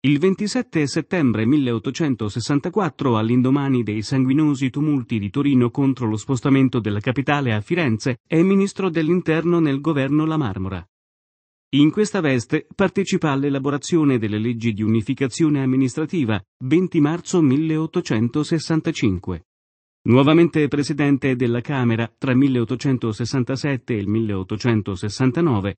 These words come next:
si segnala per la sua intransigente linea di austerità e guida l'opposizione alle discusse misure finanziarie del governo Menabrea.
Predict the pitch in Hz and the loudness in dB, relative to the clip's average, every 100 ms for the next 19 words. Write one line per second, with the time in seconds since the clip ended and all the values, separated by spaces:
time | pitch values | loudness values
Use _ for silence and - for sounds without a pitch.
0 | _ - 190 214 185 156 160 143 139 123 | _ -4 -2 2 2 2 0 0 -2 -2
1 | 123 110 156 123 107 101 127 127 143 135 | -4 -2 -2 0 0 0 -2 -2 -2 0
2 | 131 139 143 117 139 147 147 139 143 139 | 0 0 -2 0 0 0 0 -4 -6 -6
3 | - 143 147 110 80 - _ 127 131 156 | -4 -4 -4 -4 -6 -12 _ 0 2 2
4 | 151 135 117 117 - 127 135 - 160 165 | 0 0 0 0 -2 -4 -2 0 2 2
5 | 131 _ 143 143 147 139 131 196 - 151 | -2 _ -2 -2 -2 -4 -4 -6 -2 0
6 | 131 127 139 110 101 143 156 - 127 123 | 2 0 -2 -2 2 2 2 0 0 0
7 | 143 131 127 135 139 123 143 139 139 143 | -2 -2 -2 -2 0 2 2 2 2 0
8 | 143 127 90 80 | -2 -4 -4 -8